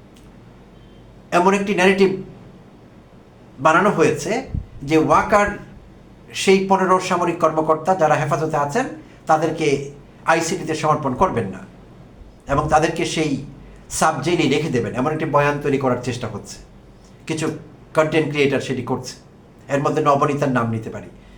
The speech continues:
এবং আরও অনেকেই আছেন আওয়ামীরা, দেখছি আমরা। তারা বোঝাতে চাইছেন এবং তারা প্রকারান্তরে ওয়াকারুজ্জামানকে উৎসাহিত করছেন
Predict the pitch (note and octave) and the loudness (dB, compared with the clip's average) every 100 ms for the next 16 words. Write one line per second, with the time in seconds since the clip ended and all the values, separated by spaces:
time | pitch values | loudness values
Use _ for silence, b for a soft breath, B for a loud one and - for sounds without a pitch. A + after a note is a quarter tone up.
0 | B C3+ C3 C3 B2+ C#3 C3+ A#2+ A2 G#2+ | B -2 2 4 4 2 0 0 -2 -4
1 | G2 B2 A#2+ G#2 F#2+ - - - B2+ D3+ | -2 0 2 -2 -6 -10 -20 -8 -4 -4
2 | - G2 - - - - - - - - | -4 -8 -10 -20 -20 -20 -20 -20 -20 -12
3 | - C#3 C#3 D3 D#3+ D#3 E3 E3 D#3 C3 | -2 2 2 0 -2 2 2 2 -2 -2
4 | C3+ D#3 D3+ E3+ F3 D#3+ D#3+ D#3+ D3+ D3 | 0 0 0 0 2 2 0 2 2 2
5 | D3+ C3 C#3 C3 C#3+ C#3+ D#3+ D3 G2+ - | 0 0 -2 -2 -4 -2 -2 -2 -6 -10
6 | G2 | -12